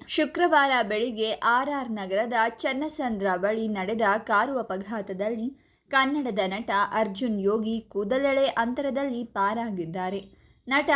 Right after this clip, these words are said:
ಸ್ನೇಹಿತರೊಂದಿಗೆ ದೇವಸ್ಥಾನಕ್ಕೆ ಪ್ರಯಾಣಿಸುತ್ತಿದ್ದಾಗ ಈ ಅಪಘಾತ ಸಂಭವಿಸಿದೆ. ಇನ್ನು ವರದಿಗಳ ಪ್ರಕಾರ ತಿಳಿದಿರುವುದೇನೆಂದರೆ, ಬೀದಿ ನಾಯಿಗಳ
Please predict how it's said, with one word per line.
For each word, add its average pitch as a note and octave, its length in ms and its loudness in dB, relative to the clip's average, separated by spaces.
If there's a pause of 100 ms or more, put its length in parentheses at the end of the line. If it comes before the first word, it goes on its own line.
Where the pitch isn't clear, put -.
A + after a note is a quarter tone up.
ಸ್ನೇಹಿತರೊಂದಿಗೆ C4+ 1080 0
ದೇವಸ್ಥಾನಕ್ಕೆ C4 920 -2
ಪ್ರಯಾಣಿಸುತ್ತಿದ್ದಾಗ G3+ 1160 -2 (500)
ಈ A#3 80 0
ಅಪಘಾತ A#3+ 680 2 (140)
ಸಂಭವಿಸಿದೆ. A3 1080 -8 (140)
ಇನ್ನು D4+ 260 4
ವರದಿಗಳ C4+ 600 2
ಪ್ರಕಾರ G3+ 520 -4 (280)
ತಿಳಿದಿರುವುದೇನೆಂದರೆ, A#3+ 1200 -2 (120)
ಬೀದಿ B3 360 0
ನಾಯಿಗಳ B3 440 2